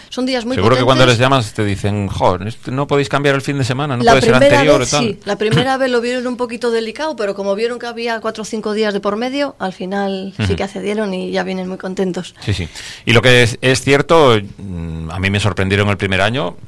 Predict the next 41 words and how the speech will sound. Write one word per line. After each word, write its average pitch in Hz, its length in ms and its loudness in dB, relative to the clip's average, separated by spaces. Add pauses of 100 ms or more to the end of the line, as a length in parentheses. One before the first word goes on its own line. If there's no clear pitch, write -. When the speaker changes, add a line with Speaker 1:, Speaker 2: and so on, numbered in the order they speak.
(320)
Speaker 2:
disculpadme 90 680 -4
por 87 220 -6
la 80 120 -4
ignorancia, 85 580 -4
¿no? 87 120 -4
Speaker 1:
Ujú. 247 100 0
Speaker 2:
Pero 85 200 0
es 110 120 -2
su - 560 -6
nivelazo 104 560 0
el 80 80 -6
de 76 80 -8
todos. 117 380 -6
Speaker 1:
Sí. 80 80 -12
Speaker 2:
Eh, 85 520 -4 (460)
es 95 160 -4
un, 131 280 0
eh, 107 420 0
es 104 140 -10
un, 120 440 -4 (160)
bueno, 117 280 -4
pues, 90 200 -8
eh, - 340 -14 (420)
de 117 120 -4
todos 131 260 2
que 131 260 4
sabíamos 131 400 0
que, 110 500 2
mm, 98 100 -4
los 101 160 0
ronceros 127 420 0
ya 117 80 0
llevan 101 220 0
una 98 180 0
década 92 320 0
ahí 92 100 0
subidos 120 420 -4
a, 73 560 -6
a, - 20 -10
bueno, 73 240 -10
son 87 640 -8